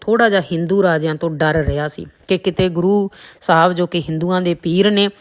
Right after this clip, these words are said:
ਇਹਨਾਂ ਦੇ ਮਗਰ, ਹਿੰਦੂਆਂ ਦੇ ਜਿਹੜੇ ਰਾਜੇ ਨੇ, ਉਹ ਸਾਡੇ ਮਗਰ ਨਾ ਪੈ ਜਾਣ।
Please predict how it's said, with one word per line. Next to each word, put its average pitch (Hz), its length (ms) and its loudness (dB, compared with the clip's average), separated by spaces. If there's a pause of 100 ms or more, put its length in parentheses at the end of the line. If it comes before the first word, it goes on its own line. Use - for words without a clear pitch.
(280)
ਇਹਨਾਂ 233 260 4
ਦੇ 185 100 2
ਮਗਰ, 170 420 4 (520)
ਹਿੰਦੂਆਂ 190 480 4
ਦੇ 180 200 4
ਜਿਹੜੇ 165 360 2 (320)
ਰਾਜੇ 160 320 2
ਨੇ, 175 180 -2
ਉਹ 202 200 -2
ਸਾਡੇ 165 340 -2
ਮਗਰ 151 280 -2
ਨਾ 147 140 -6
ਪੈ 135 200 -10
ਜਾਣ। 131 160 -12